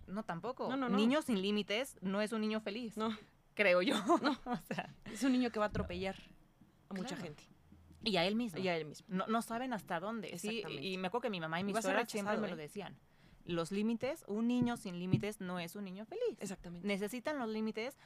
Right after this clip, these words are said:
Speaker 1: para saberse sanos, seguros, felices, o sea, lo
Speaker 2: Y para poner
Speaker 1: necesitan.
Speaker 2: límites en relaciones y vínculos posteriores.
Speaker 1: Exacto.
Speaker 2: Porque entonces, entonces se van a vincular con una persona que pase por encima de ellos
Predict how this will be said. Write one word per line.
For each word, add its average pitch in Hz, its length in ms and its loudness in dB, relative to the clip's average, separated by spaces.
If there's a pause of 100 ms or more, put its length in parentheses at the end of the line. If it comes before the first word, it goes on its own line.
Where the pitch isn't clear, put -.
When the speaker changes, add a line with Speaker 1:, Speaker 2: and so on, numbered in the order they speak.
(160)
Speaker 1:
para 185 360 2
saberse 214 720 -2
sanos, 214 480 2
seguros, 214 560 0
felices, 196 640 -6
o 180 80 -12
sea, - 360 -12
lo 175 180 -12
Speaker 2:
Y 208 60 -4
para 190 220 4
poner 208 260 -2
Speaker 1:
necesitan. - 20 0
Speaker 2:
límites 226 420 -2
en 190 180 -8
relaciones 180 520 -10
y 170 60 -14
vínculos 165 400 -14
posteriores. 220 640 -8
Speaker 1:
Exacto. - 560 -16
Speaker 2:
Porque - 180 -14
entonces, 190 380 -6 (140)
entonces 196 240 -8
se 202 80 -6
van 185 140 -2
a 196 40 -4
vincular 220 480 -2 (300)
con 175 140 -10
una 185 100 -6
persona 233 440 -2 (140)
que - 100 -14
pase 180 220 -10
por 175 160 -10
encima 180 320 -10
de 185 80 -6
ellos 175 360 -12